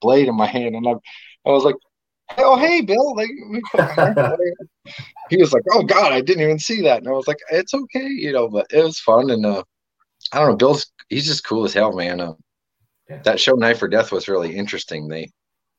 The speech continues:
Speaker 1: they, uh, they told me a, a fourteen inch blade maximum, which is why I have a fourteen inch bladed kukri.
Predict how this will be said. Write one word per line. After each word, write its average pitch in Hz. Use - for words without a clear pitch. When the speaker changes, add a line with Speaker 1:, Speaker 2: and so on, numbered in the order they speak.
Speaker 1:
they, 85
uh, 82
they 123
told 107
me 110
a, 85
a 73
fourteen 131
inch 120
blade 107
maximum, 90
which 82
is 90
why 95
I 92
have 92
a 80
fourteen 98
inch 90
bladed 90
kukri. 92